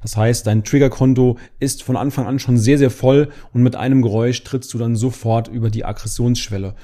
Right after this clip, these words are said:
Oder du siehst, dass neue Trigger hinzukommen, Geräusche, die dich im Alltag sonst nie gestört haben. Du hörst besonders genau hin diesmal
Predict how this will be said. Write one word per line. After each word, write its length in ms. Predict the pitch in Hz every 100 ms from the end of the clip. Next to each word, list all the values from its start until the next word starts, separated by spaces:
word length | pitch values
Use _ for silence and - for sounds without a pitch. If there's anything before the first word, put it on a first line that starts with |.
| - - -
Oder 280 | 156 180 170
du 100 | 147
siehst, 400 | 123 147 147 -
dass 320 | 123 - - - -
neue 340 | 120 131 143
Trigger 280 | - 135 127
hinzukommen, 720 | 117 117 - 202 156 151 151 - - -
Geräusche, 480 | 110 123 139 147 127
die 120 | 127
dich 160 | 123
im 100 | 127
Alltag 380 | - 131 117 127
sonst 320 | 117 123 -
nie 160 | 127 196
gestört 420 | 165 - 147 143
haben. 240 | 135 135 120
Du 140 | 113
hörst 280 | 123 120 -
besonders 480 | 110 127 127 117 -
genau 300 | 117 139 180
hin 220 | 165 151
diesmal 560 | 151 - 143 139 131